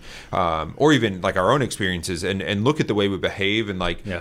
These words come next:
Speaker 1: "Yikes, I acted out in this way. Um, what, like, I, I drank too much? Well, well, like, why?
Speaker 2: Mm-hmm.
Speaker 1: Well, because, like, perhaps I looked at, at somebody else and, like, I'm disappointed that I'm not that. Like, it's
Speaker 2: Yeah.
Speaker 1: tough to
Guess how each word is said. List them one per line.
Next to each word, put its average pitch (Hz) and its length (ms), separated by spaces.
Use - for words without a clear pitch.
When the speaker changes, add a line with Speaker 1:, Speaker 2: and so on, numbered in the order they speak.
Speaker 1:
"Yikes, 107 400
I 104 160
acted 101 340
out 92 200
in 90 160
this 95 200
way. 87 560
Um, 85 460
what, 98 200
like, 90 300
I, 92 480
I 98 100
drank 113 300
too - 140
much? 98 360
Well, 98 380
well, 95 420
like, 95 240
why? 82 540
Speaker 2:
Mm-hmm. 92 240
Speaker 1:
Well, 110 120
because, 107 480
like, 90 400
perhaps 98 380
I 90 100
looked 90 320
at, 87 260
at 85 120
somebody 87 280
else 90 300
and, 80 260
like, 87 200
I'm 85 180
disappointed 82 520
that 82 120
I'm 82 120
not 107 220
that. - 180
Like, 82 100
it's 87 160
Speaker 2:
Yeah. 165 60
Speaker 1:
tough - 160
to - 60